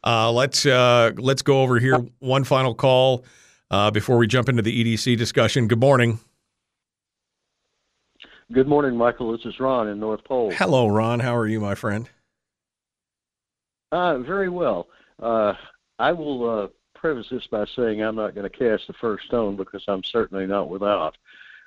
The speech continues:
Speaker 2: But, uh, I think Colonel Cooper may have said it best when he said, "If you can't reach it, your training is wasted."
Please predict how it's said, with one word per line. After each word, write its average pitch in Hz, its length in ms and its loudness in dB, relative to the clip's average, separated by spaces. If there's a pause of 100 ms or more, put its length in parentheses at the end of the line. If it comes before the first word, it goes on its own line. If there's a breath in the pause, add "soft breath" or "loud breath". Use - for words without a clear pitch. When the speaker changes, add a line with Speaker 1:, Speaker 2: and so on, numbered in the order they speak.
Speaker 2:
But, 104 300 -4
uh, 101 280 2 (840 loud breath)
I 104 80 -6
think 151 240 0
Colonel 151 240 2
Cooper 170 320 0
may 117 160 2
have 110 120 2
said 135 220 0
it 110 160 -4
best 123 400 2
when 107 120 -8
he 107 80 -8 (100)
said, 113 120 -4
"If 101 120 -12
you 113 60 -6
can't 120 340 -2
reach 127 320 0
it, - 140 -10 (500)
your 98 100 -6
training 110 360 0
is 92 120 -6
wasted." 98 500 -2